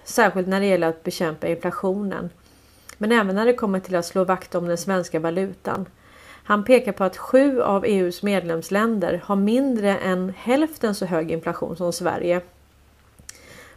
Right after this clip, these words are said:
Bland andra länder som Spanien, Danmark, Belgien och Grekland.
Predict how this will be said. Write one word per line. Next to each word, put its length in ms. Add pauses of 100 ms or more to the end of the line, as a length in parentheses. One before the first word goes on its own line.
Bland 220
andra 560 (280)
länder 480
som 360 (240)
Spanien, 720 (640)
Danmark, 600
Belgien 460
och 100
Grekland. 640